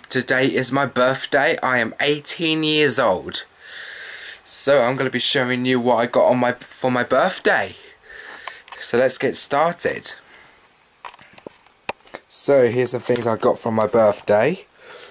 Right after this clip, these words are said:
So, the first one I got is a Gryffindor, I mean, a Hogwarts crest with the bookmark. So as you can see, it's got the little crest. And I've got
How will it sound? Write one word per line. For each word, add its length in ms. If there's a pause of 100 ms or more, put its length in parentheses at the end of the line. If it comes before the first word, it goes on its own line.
(640)
So, 720
the 80
first 280
one 120
I 140
got 380 (1200)
is 640 (580)
a 80 (140)
Gryffindor, 580 (120)
I 20
mean, 120 (100)
a 40
Hogwarts 1120 (1300)
crest 480
with 120
the 80
bookmark. 920 (460)
So 240
as 100
you 60
can 160
see, 160
it's 100
got 140
the 100
little 160
crest. 800 (1800)
And 180
I've 360
got 560